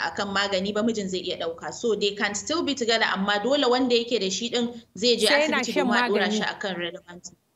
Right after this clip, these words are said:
Speaker 1: Yes. Eh,
Speaker 2: Sai yana shan
Speaker 1: eh.
Speaker 2: magani. Okay, ha-, na'am, na fahimta. Malam Salisu, idan na dawo gare ka, kana ganin wannan gwajin da mahukuntan Kano suka tilasta ma ma'aurata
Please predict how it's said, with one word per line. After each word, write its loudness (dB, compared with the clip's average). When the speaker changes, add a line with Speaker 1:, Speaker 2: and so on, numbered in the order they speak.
Speaker 1:
Yes. -16
Eh, -6
Speaker 2:
Sai 2
yana -4
shan -4
Speaker 1:
eh. -4
Speaker 2:
magani. -4
Okay, -6
ha-, -8
na'am, -4
na 0
fahimta. -4
Malam 2
Salisu, 2
idan 2
na 2
dawo 2
gare 0
ka, -2
kana 2
ganin 0
wannan 2
gwajin 2
da 2
mahukuntan 0
Kano 2
suka 0
tilasta 0
ma -2
ma'aurata -4